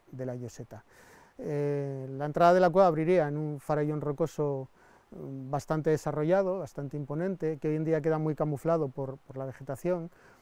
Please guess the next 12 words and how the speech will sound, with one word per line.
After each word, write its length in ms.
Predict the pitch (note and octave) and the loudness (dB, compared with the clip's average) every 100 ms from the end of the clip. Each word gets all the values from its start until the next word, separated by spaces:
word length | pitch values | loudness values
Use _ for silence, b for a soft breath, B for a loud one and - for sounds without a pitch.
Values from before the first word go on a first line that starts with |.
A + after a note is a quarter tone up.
| b _ | b _
aunque 240 | E3+ D3 D#3 | -6 -2 -2
en 80 | |
fotografías 720 | D3 C#3+ D3+ D3+ E3 E3 E3+ - | -2 -2 0 0 2 4 2 0
que, 560 | E3 D#3 D3+ C#3+ C#3 | 0 2 2 0 -4
que 140 | - C3+ | -6 -2
constan 360 | E3 E3+ D#3 | -2 -2 -2
de 80 | C#3+ | -4
principios 440 | B2+ C3+ C#3+ D3 C3+ | -6 -6 -4 -4 -4
de 80 | |
siglo, 340 | - F#3+ E3+ D3 | -2 0 0 -2
realizadas 540 | C3+ C3+ C3+ C#3+ C#3 | -4 -6 -4 -6 -6
por 320 | - C#3+ C3+ | -8 -6 -6